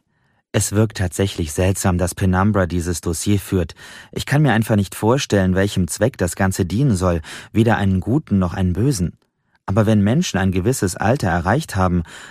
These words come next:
hört man irgendwie auf, sie zu fragen, warum sie bestimmte Dinge tun. Es könnte gefährlich sein. Was wäre, wenn man sagt, „Mister Penumbra, warum wollen Sie wissen, wie die Mantelknöpfe von Mister Tindall beschaffen sind?“ Und er dann vielleicht verstummt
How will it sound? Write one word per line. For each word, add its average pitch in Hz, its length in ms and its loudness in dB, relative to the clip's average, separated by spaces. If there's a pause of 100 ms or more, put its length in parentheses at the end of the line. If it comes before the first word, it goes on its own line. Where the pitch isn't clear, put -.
hört 143 220 0
man 107 120 4
irgendwie 110 400 0
auf, 104 200 2
sie 95 120 -2
zu 92 160 -2
fragen, 98 480 0
warum 92 300 2
sie 95 100 0
bestimmte 85 440 -4
Dinge 85 260 0
tun. 82 320 -4 (680)
Es - 140 -8
könnte 101 220 0
gefährlich 85 440 -2
sein. - 320 -6 (460)
Was 104 200 2
wäre, 117 340 4
wenn 107 120 2
man 104 160 2
sagt, 107 360 0 (320)
„Mister 139 240 2
Penumbra, 127 560 2 (440)
warum 175 320 2
wollen 143 220 2
Sie 101 180 0
wissen, 113 380 0
wie 101 100 2
die 95 120 0
Mantelknöpfe 92 760 0
von 98 220 0
Mister 98 280 0
Tindall 135 320 0
beschaffen 90 440 0
sind?“ 85 280 -2 (520)
Und 98 160 -2
er 95 100 -4
dann 87 140 -2
vielleicht 87 320 -4
verstummt 123 520 -2